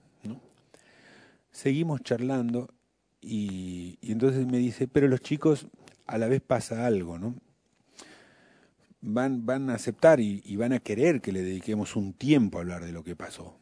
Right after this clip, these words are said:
Pero los chicos llega un momento en que también te dicen, 'Bueno, sigamos, ¿no? Maestro, no te quedes, no te quedes, o sea, no, no te bajonees, no te quedes'", que es lo que los chicos le piden a los padres también. "Hablemos, no,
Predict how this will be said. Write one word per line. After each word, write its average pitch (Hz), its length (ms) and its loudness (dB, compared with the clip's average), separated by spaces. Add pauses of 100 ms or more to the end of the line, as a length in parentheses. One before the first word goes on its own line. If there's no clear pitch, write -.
(140)
Pero 104 140 0
los 107 120 2
chicos 156 320 2
llega 127 140 0
un 123 80 2
momento 123 300 2
en 117 60 0
que 98 100 -2
también 104 300 -2
te 107 100 -2
dicen, 107 200 -2
'Bueno, 95 340 -4 (920)
sigamos, 104 760 -2 (280)
¿no? 117 180 0
Maestro, 101 380 -6
no 120 120 2
te 104 120 -2
quedes, 95 560 -2 (840)
no 107 100 -2
te 113 100 0
quedes, 95 580 -4 (200)
o - 40 -20
sea, 95 140 -10
no, 104 180 -2
no 104 120 0
te 107 80 0
bajonees, 101 520 -2
no 110 100 -2
te 107 100 -6
quedes'", 98 260 -4
que - 120 -2
es 120 40 0
lo 127 80 0
que 113 100 -2
los 110 100 2
chicos 143 260 -2
le 95 80 -6
piden 104 200 -6
a - 20 -6
los 90 120 -8
padres 127 280 -4
también. 87 300 -12 (1200)
"Hablemos, 101 520 2
no, 90 280 -12